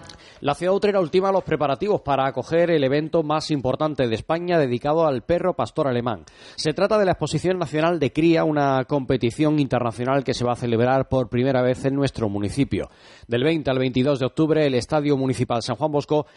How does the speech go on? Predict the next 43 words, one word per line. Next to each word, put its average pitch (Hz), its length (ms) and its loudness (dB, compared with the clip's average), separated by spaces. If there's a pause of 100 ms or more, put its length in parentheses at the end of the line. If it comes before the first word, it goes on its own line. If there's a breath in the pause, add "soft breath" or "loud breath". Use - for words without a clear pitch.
(180 loud breath)
va 139 120 4
a 165 40 0
contemplar 165 720 -2
a 131 120 0
los 123 160 0
cerca 170 340 0
de 156 160 2
quinientos 156 520 0
ejemplares 123 460 -2
que 120 120 -6
se 135 180 -2
han 135 160 -2
inscrito. 123 480 -2 (300 loud breath)
Eso 131 240 -2
hace 160 240 -2
que 139 160 0
este 135 280 0
evento 143 320 0
sea 143 200 0
el 156 100 0
tercero 123 520 0
más 135 320 -4
importante 147 840 -2
de 107 100 -2
Europa, 131 360 -2
por 135 160 -2
delante 127 300 0
de 175 80 2
otros 170 200 -2
países 160 340 -2
europeos 151 400 2
con 170 140 -4
mayor 135 280 0
tradición 135 520 -2
cinológica. 117 840 -2 (340 loud breath)
Llegarán 139 380 0
de 131 80 -2
todas 139 220 -2
las 131 100 -2
comunidades 127 440 -2
autónomas 135 520 0
de 107 60 -4
España, 143 480 -2